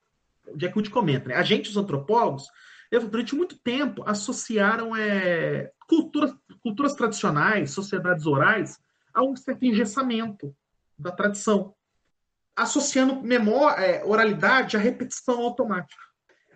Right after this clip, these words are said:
E o Guth vai falar, eu acho que de encontro a essa argumentação do Asma, que eles não citam, né, são campos diferentes, mas tô trazendo que eu acho interessante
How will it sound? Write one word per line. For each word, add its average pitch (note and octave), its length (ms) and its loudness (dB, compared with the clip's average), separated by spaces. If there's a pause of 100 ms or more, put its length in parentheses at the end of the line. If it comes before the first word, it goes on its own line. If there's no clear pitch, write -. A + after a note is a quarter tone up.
(200)
E D#4 80 4
o F4 120 8
Guth F4 200 2
vai D4+ 140 4
falar, B3+ 400 2
eu G#3+ 60 2
acho G#3 140 -2
que G#3 60 -6
de G#3 140 -4
encontro A3 500 -2
a F3+ 40 2
essa D3 440 -6
argumentação D3+ 500 -8
do C#3+ 100 -4
Asma, E3+ 380 -4 (500)
que G#3 80 0
eles G3 120 2
não C4 100 0
citam, A#3 560 -2
né, F3 120 -8
são F3 180 -12
campos G#3+ 220 -6
diferentes, F3 480 -4
mas D#3+ 320 -8
tô - 80 -10
trazendo F#3+ 340 -6
que G3+ 60 -10
eu - 20 -10
acho - 80 -14
interessante E3 500 -8